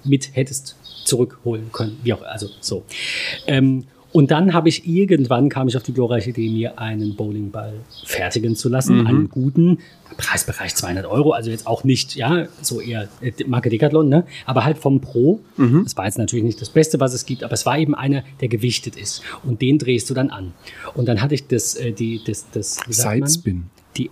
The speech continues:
Speaker 1: genau. Dann hatte ich das, ähm, Glück, wollte ich sagen, mit dem Jugend-Deutschlandmeister oder Europameister zusammen zu, dort, also der ist der
Speaker 2: Okay.
Speaker 1: Sohn des Inhabers, äh, gewesen, also ich weiß nicht, ob der noch Inhaber ist, der ist bestimmt noch der Sohn.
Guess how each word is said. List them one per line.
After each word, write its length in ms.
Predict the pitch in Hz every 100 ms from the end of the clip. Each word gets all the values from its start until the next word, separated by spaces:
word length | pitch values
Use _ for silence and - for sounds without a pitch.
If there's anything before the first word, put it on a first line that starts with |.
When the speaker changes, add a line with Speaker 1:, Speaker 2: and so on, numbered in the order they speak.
| -
Speaker 1:
genau. 380 | 156 131 80 - - -
Dann 160 | 117
hatte 160 | 113 143
ich 100 | -
das, 380 | 120 - - -
ähm, 540 | 117 113 110 107 107 107 - - - - - - - - - - - - -
Glück, 320 | 135 170 - _ _ -
wollte 140 | 127
ich 80 | 117
sagen, 360 | - 123 151 170
mit 300 | 120 120 - - -
dem 260 | 113 120 - - - 113
Jugend-Deutschlandmeister 2250 | 127 175 180 170 175 - - - - - 123 139 - 135 135 131 - 127 135 - 131
oder 120 | 113
Europameister 640 | 113 117 147 143 139 143 135
zusammen 480 | 135 127 147 156 151
zu, 140 | - -
dort, 300 | - 131 - -
also 180 | 120
der 200 | 107 110
ist 160 | 123 -
der 80 | 127
Speaker 2:
Okay. 80 | 190
Speaker 1:
Sohn 180 | 127
des 140 | 113 -
Inhabers, 540 | 147 156 156 - -
äh, 100 | 131
gewesen, 360 | - 107 135 151
also 200 | 98 104
ich 120 | 92
weiß 200 | 98 101
nicht, 100 | 107
ob 60 | -
der 100 | 98
noch 100 | 87
Inhaber 300 | 117 110 101
ist, 160 | 107
der 60 | -
ist 120 | 110
bestimmt 260 | - 120 113
noch 100 | 104
der 100 | 95
Sohn. 260 | 104 147